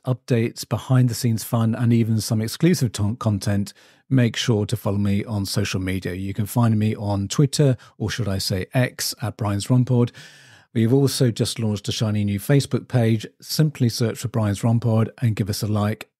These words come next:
And don't forget to hop on over to Instagram, where you can catch all our visual adventures at Brian's Run Pod. For those of you who love diving deep into the episodes,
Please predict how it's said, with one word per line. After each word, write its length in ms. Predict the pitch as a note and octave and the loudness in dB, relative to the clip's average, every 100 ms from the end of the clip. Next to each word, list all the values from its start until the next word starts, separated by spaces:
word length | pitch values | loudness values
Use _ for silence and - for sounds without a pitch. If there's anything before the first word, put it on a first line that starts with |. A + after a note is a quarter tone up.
| - | -4
And 140 | A2 | 0
don't 180 | B2 C3+ | 2 2
forget 460 | - A#2 B2 A2+ - | 2 0 0 0 -4
to 100 | G#2 | -4
hop 340 | - B2 - | -2 -2 0
on 160 | A2 G#2+ | -2 0
over 200 | G#2+ G2 | 0 0
to 200 | - A2 | -2 0
Instagram, 580 | C3+ A#2+ - - G2 G2 | 0 0 0 -2 0 2
where 80 | G2 | 2
you 60 | |
can 140 | G2 G2+ | 2 0
catch 340 | - G#2+ G2+ | 0 -2 -2
all 260 | - B2 G#2+ | 0 2 2
our 100 | G2 | 2
visual 340 | F2+ G2 G#2 F#2+ | 2 0 2 0
adventures 640 | F2+ F#2+ F#2 - F#2 - - _ - | 0 -2 -2 -2 -4 -6 -14 _ -2
at 260 | F#2 - | -2 -2
Brian's 320 | - F2+ F2 G#2+ | -4 -2 0 0
Run 160 | G2 | 0
Pod. 260 | G2 - - _ _ _ _ _ - _ _ | -2 -8 -12 _ _ _ _ _ -20 _ _
For 120 | A#2+ | 2
those 240 | C3+ E3 D#3 | 4 4 4
of 100 | C#3+ | 4
you 260 | C#3 C3+ | 6 6
who 160 | A2+ C3 | 4 4
love 320 | B2+ C3 - | 4 2 2
diving 320 | - B2 A2 G#2+ | 2 2 2 0
deep 320 | B2 A#2 C3 | 0 2 2
into 200 | C#3 B2+ | 2 0
the 120 | G#2+ | -2
episodes, 680 | G#2 - - G#2 G2+ G2 | -6 -8 -6 -4 -2 -4